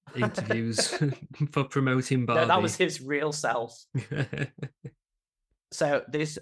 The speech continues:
Speaker 1: just, there's so ma-, like, we could be here for hours listing actors.
Speaker 2: Yeah. The,
Speaker 1: Like,
Speaker 2: the,
Speaker 1: there's
Speaker 2: the,
Speaker 1: so many.
Speaker 2: the list is huge. I've got a list up of,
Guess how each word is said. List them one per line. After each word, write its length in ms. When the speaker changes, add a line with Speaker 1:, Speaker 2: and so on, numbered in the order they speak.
Speaker 1:
just, 360
there's 160
so 760
ma-, 320
like, 200
we 80
could 200
be 100
here 220
for 240
hours 440
listing 440
actors. 420
Speaker 2:
Yeah. 100
The, 80
Speaker 1:
Like, 220
Speaker 2:
the, 60
Speaker 1:
there's 120
Speaker 2:
the, 60
Speaker 1:
so 420
many. 640
Speaker 2:
the 140
list 240
is 160
huge. 520
I've 100
got 160
a 80
list 240
up 140
of, 220